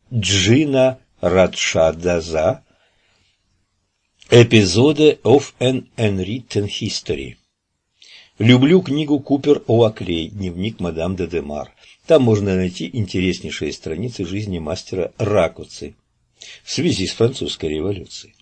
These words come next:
Очень люблю книжечку Синнета "Оккультный мир". "Жизнь и чудеса, окружавшие Блаватскую".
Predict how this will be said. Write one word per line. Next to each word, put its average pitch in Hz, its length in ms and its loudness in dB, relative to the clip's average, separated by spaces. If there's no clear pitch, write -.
Очень 123 360 4
люблю 78 260 -4
книжечку 78 460 -10
Синнета 85 580 -8
"Оккультный 82 480 -8
мир". 78 340 -12
"Жизнь 113 340 2
и 107 80 4
чудеса, 104 460 0
окружавшие 85 640 -4
Блаватскую". 73 680 -10